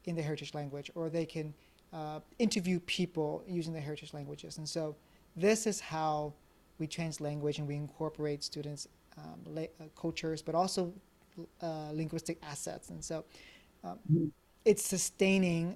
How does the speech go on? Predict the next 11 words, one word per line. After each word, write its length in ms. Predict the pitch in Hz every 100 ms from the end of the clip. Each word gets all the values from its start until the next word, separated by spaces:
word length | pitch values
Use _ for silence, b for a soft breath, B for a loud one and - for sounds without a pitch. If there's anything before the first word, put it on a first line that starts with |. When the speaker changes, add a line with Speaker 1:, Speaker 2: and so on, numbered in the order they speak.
| 170
Speaker 1:
but 120 | 160
also 240 | 156 151
maintaining 880 | 156 147 143 - 151 151 147 147 143 -
and 120 | 156
expanding 520 | 156 - 196 208 196 156
on 140 | 143
students', 440 | - 143 143 - - - - - _ - - 175
uh, 40 | 160
languages. 500 | 156 143 143 156 - - - - - - - - _ - - -
Speaker 2:
Yes, 340 | 180 170 151
exactly. 720 | 208 - 185 180 - 147 143